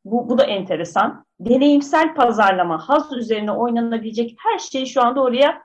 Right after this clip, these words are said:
yüklemiş durumdalar. Tabii çok daha geliştirilecek de. Yani mağazanın içerisine girdiğinizde mükemmel bir haz alıyorsunuz. Görseli çok kuvvetli, inanılmaz bir tasarım harikası. Haliyle orada deneyimsel pazarlamanın o hazza dokunan noktaların da şimdiden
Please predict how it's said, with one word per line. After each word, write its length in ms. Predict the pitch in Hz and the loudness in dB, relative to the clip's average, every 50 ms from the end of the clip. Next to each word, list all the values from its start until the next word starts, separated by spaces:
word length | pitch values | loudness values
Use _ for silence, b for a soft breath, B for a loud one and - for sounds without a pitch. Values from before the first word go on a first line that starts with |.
| _ - | _ -4
yüklemiş 480 | 277 277 262 262 254 240 226 - - | -4 -2 -2 -2 -2 -2 -2 -6 -10
durumdalar. 640 | 196 190 175 165 143 - 196 107 - - - - _ _ _ | -10 -10 -8 -8 -6 -6 -4 -4 -4 -6 -6 -12 _ _ _
Tabii 220 | - 294 285 226 214 | -2 -2 -2 -2 -4
çok 240 | - 269 233 - 220 | -4 -6 -4 0 0
daha 120 | 208 190 | 0 0
geliştirilecek 800 | 185 202 202 214 - - - 226 220 247 269 - 415 330 - - | 0 -4 -6 -8 -10 -10 -10 -8 -8 -6 -6 -4 -6 -6 -4 -4
de. 220 | 156 - - - _ _ _ _ - - | -6 -6 -6 -10 _ _ _ _ -4 0
Yani 160 | 220 214 220 | 0 0 2
mağazanın 460 | 226 254 285 302 302 330 311 302 285 | 2 2 2 2 2 2 2 2 2
içerisine 420 | 294 - - 302 285 285 - 320 320 | -2 -6 -6 -6 -6 -4 -2 -2 -2
girdiğinizde 560 | 277 294 302 277 302 302 294 302 302 294 320 | 0 -2 -2 -2 -2 -2 -2 -2 -4 -2 -2
mükemmel 600 | 285 277 277 277 - - 277 277 277 294 294 277 _ - | -2 -2 -4 -6 -4 -2 -2 0 2 0 0 0 _ -4
bir 80 | 277 262 | -4 0
haz 240 | 233 240 247 226 | 0 0 0 0
alıyorsunuz. 520 | 233 220 208 202 190 202 - 196 196 190 185 | -2 -4 -4 -8 -12 -12 -14 -14 -14 -10 -4
Görseli 440 | 240 262 262 254 - - 233 233 226 | -2 -2 -2 -2 -4 -6 -8 -6 -6
çok 280 | - - 269 277 - | -4 -6 -6 -6 -6
kuvvetli, 680 | - - 277 247 226 240 233 233 220 226 220 220 226 - _ _ _ _ _ - | -6 -4 -2 0 2 0 0 0 0 0 0 0 -2 -12 _ _ _ _ _ -2
inanılmaz 720 | 254 269 277 285 285 277 269 269 277 277 269 269 262 233 | 2 2 2 4 2 2 4 4 4 4 2 0 -4 -4
bir 140 | 247 233 - | -4 -4 -6
tasarım 360 | 233 226 226 233 226 247 247 | -8 -6 -4 -2 -2 2 2
harikası. 840 | 240 220 202 202 196 190 190 - 180 180 180 - 208 254 - - - _ _ _ _ _ _ | 2 2 2 0 -2 -4 -4 -6 -6 -6 -6 -4 -4 -4 -4 -4 -10 _ _ _ _ _ _
Haliyle 500 | 214 247 269 277 262 269 285 294 285 269 | 0 4 4 4 2 0 -2 0 2 4
orada 480 | 269 277 277 262 277 269 247 - - - | 4 4 4 4 2 2 2 -2 -4 -10
deneyimsel 720 | 226 233 247 277 247 262 262 254 - - 269 240 247 247 | -8 -6 -4 -4 -2 -2 -4 -4 -4 -2 -2 -2 -2 -2
pazarlamanın 640 | - 254 226 233 233 226 233 233 226 226 226 233 226 | -6 -6 -2 0 0 0 0 -2 -2 -2 -2 -2 -4
o 120 | 220 214 | -6 -4
hazza 400 | 214 214 214 214 214 226 269 233 | 0 0 0 0 0 -2 0 0
dokunan 420 | 247 247 - 220 226 226 220 226 226 | 0 -2 -2 -2 -2 0 0 0 -2
noktaların 600 | 233 233 - - - - 240 240 240 254 262 247 | -4 -6 -8 -18 -14 -6 -4 -4 -4 -2 -2 -2
da 80 | 269 | -4
şimdiden 760 | 254 - - - 320 294 277 240 247 208 247 254 - - | -4 -4 -6 -2 -2 0 0 -2 -2 0 0 0 0 -4